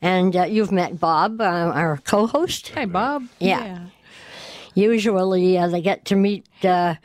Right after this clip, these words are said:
Speaker 1: the guest before the show, but, um, you know,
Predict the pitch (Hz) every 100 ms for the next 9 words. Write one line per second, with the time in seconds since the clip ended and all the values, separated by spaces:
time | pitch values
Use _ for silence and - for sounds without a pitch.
0 | - - _ 170 170 196 202 - - 160
1 | 185 165 - 214 180 185 - - - -
2 | 175 156 196 190 214 202 175 - - 185
3 | 175 175 180 147 - - 196 196 190